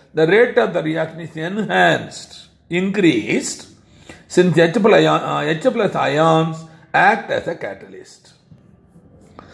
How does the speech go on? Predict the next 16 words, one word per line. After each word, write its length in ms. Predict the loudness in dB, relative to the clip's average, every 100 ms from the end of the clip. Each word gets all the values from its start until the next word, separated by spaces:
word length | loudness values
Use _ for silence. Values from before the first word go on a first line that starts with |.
| -20 -6
Thus, 600 | 0 4 4 2 -4 -16 _ _ _
acid 720 | -2 2 4 2 -4 -8 -6
catalyzed 920 | -2 -2 -2 -2 -2 -2 -6 -4 -4 2
hydrolysis 580 | 4 6 4 4 2
of 140 | 0 -2
an 140 | -4
ester 400 | -4 -6 -2 -2
follows 840 | 0 2 6 4 2 0 -2 -4 -12 -20 _ -20
pseudo 520 | -6 0 4 6 4
first 240 | -2 -8
order 280 | -8 -8 -12
kinetics. 840 | -14 -18 -18 -20 _ _ _ _ _ _
Pseudo 880 | -16 -4 4 6 6 6 4 0 -16 -20 _ _
first 300 | -2 -2 -2
order 320 | -4 -4 -8
kinetics. 1000 | -8 -8 -8 -16 -20 -20 -20 -20 -20 -20